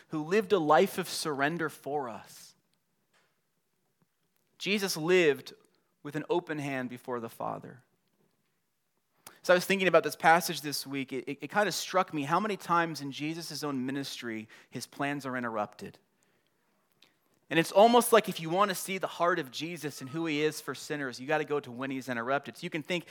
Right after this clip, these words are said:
when, when the, uh, Jairus' daughter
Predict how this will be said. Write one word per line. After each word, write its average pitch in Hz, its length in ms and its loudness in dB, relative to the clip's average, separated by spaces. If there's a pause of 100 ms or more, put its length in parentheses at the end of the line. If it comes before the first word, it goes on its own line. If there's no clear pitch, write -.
(240)
when, 147 240 -2
when 143 180 -6 (320)
the, 131 320 -2 (420)
uh, - 60 -10 (140)
Jairus' 180 540 6
daughter 143 600 2